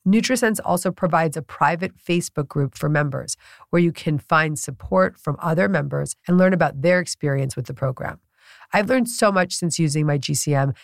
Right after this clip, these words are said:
and if you're listening to this thinking this is something you want to try, head over to nutrisense dot I O slash Gabby. That's N U T R I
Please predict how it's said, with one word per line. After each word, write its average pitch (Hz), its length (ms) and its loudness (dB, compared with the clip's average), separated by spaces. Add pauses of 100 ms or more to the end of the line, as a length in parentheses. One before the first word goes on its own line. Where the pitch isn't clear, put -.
(160)
and 175 160 4
if 156 140 -2
you're 233 260 4
listening 175 540 0
to - 120 -6
this 147 280 -2
thinking 160 460 0
this 180 260 0
is 175 100 -2
something 160 320 0
you 156 160 2
want 151 160 2
to 147 60 -2
try, 156 420 2 (340)
head 311 200 2
over 269 280 2
to - 200 0
nutrisense 180 1000 0
dot 147 280 0
I 180 300 2
O 131 320 -6
slash 135 520 -2
Gabby. 127 540 -2 (400)
That's 151 260 -2 (220)
N 226 340 2 (100)
U 170 280 2
T 131 500 -4 (480)
R 208 380 4
I 165 320 0